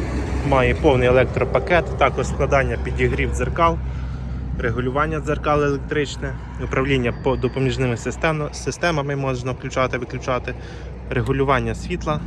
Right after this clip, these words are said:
наклону фар, таке шкіряне мультикермо, так само не затерте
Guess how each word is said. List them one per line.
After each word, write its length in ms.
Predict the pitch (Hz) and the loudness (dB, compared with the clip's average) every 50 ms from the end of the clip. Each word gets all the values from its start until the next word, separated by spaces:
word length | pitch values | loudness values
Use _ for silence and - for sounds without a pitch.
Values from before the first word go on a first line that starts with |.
| - - - | -6 -6 -6
наклону 440 | 139 127 - - 135 127 127 127 | -6 -4 0 0 0 2 0 -2
фар, 280 | 113 - 175 165 180 180 - - - - - - - - - - - - - - - - - - - - - - - - - - | 0 2 2 2 2 2 0 -6 -10 -10 -10 -10 -10 -12 -12 -12 -12 -12 -12 -12 -12 -10 -10 -10 -10 -10 -12 -12 -10 -10 -8 -8
таке 320 | 131 - 143 139 127 120 117 - | -4 -2 0 0 0 -2 -4 -8
шкіряне 480 | - - - 147 143 143 143 147 147 131 | -10 -8 -6 -4 -2 -2 -2 -2 -2 -2
мультикермо, 800 | 127 139 143 131 - - 113 - 123 120 120 127 147 156 165 175 - - - - - - - - - - - - - - - - - - - | -2 -2 -4 -4 -6 -8 -8 -8 -8 -6 -4 -4 -4 -4 -4 -6 -10 -14 -18 -18 -18 -18 -18 -18 -18 -18 -18 -18 -18 -18 -18 -18 -18 -14 -12
так 140 | - 120 - | -12 -12 -8
само 380 | - - 139 131 123 120 117 113 - - - - - - | -4 0 0 0 0 -2 -6 -8 -12 -16 -18 -20 -14 -8
не 140 | 135 127 117 | -6 -6 -4
затерте 640 | 110 120 113 - 139 147 147 - - - 143 143 | -4 -6 -4 -2 -2 -2 -2 -2 -6 -10 -10 -12